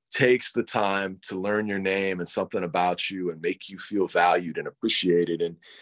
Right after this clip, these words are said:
you asked, what was my expectation when I first met him? I had read an article from his time at Illinois about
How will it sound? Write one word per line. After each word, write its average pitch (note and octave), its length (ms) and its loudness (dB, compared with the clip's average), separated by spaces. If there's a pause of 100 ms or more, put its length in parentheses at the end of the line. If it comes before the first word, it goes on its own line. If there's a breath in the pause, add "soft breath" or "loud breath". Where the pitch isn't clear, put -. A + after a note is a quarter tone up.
(180 loud breath)
you C3 200 8
asked, B2+ 240 2
what C#3 160 4
was B2 100 -4
my A2+ 160 2
expectation B2 760 -2
when G#2+ 120 -8
I F#2+ 80 -4
first A2+ 320 -2
met G#2 220 2
him? G#2+ 200 0 (440 loud breath)
I C3+ 140 2
had A#2+ 140 2
read C3+ 280 2
an A#2 80 -4
article G#2 680 -6 (920)
from A2+ 160 -6
his G#2 140 -6
time A#2+ 300 0
at G2+ 60 0
Illinois G#2 600 0 (720 soft breath)
about G2+ 500 2